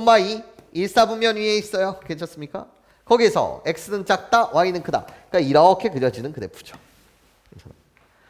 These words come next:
X절편은 없고 Y절편은 존재하겠죠. 그쵸? 그런데 자, X축, Y축을 작도할 필요는 없이 마이너스 삼부터 이까지 주목해달래. 맞아? 그럼 마이너스 삼이라는 단위는 여기 있고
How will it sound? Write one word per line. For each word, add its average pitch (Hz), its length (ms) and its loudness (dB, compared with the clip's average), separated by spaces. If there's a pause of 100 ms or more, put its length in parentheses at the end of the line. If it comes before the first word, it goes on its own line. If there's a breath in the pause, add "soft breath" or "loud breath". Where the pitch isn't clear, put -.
(160)
X절편은 247 760 2
없고 170 460 4
Y절편은 208 680 0
존재하겠죠. 120 720 -8 (100)
그쵸? - 260 -20 (420)
그런데 180 600 0
자, 123 400 -2 (220 loud breath)
X축, 170 460 -2
Y축을 214 500 4
작도할 202 440 -2
필요는 196 360 -4
없이 92 400 -8 (460 soft breath)
마이너스 220 640 2
삼부터 226 680 2
이까지 165 480 -2
주목해달래. 98 640 -8
맞아? 190 340 -6 (500 soft breath)
그럼 233 160 0
마이너스 233 480 4
삼이라는 233 480 2
단위는 262 840 4
여기 165 180 2
있고 - 260 -16